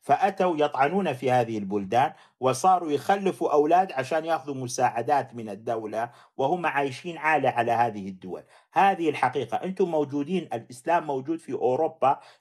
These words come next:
لأن هذه، هذول الأوروبيين شعوب أرقى مننا بمليارات المرات، مليارات المرات. جعلوا لنا فتا-، سمحوا لنا أن نفتح مساجد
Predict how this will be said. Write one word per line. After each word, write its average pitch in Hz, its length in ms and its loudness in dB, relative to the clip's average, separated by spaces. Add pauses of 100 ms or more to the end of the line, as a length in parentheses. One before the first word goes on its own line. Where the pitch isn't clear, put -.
لأن 135 220 0
هذه، 165 520 2
هذول 185 240 2
الأوروبيين 135 840 -2 (240)
شعوب 190 800 2 (280)
أرقى 165 520 2
مننا 147 600 -2 (200)
بمليارات 170 1000 2
المرات، 123 680 2
مليارات 135 640 0
المرات. 98 440 -8 (300)
جعلوا 156 440 -2
لنا 160 260 -4
فتا-، 147 420 -4
سمحوا 156 460 -4
لنا 156 240 -4
أن 143 180 -8
نفتح 156 360 -8
مساجد 143 580 -2